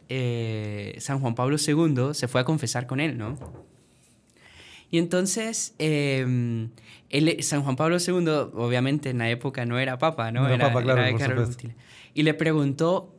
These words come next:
Speaker 1: cuál era la herida, la, la llaga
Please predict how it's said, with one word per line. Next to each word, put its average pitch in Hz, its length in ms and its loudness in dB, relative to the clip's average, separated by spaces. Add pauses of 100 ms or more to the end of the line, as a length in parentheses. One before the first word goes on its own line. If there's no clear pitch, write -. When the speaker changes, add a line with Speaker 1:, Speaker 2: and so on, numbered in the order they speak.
Speaker 1:
cuál 185 180 0
era 202 160 0
la 185 140 0
herida, 170 560 -2 (680)
la, 131 440 0
la 120 120 -2
llaga 160 460 -2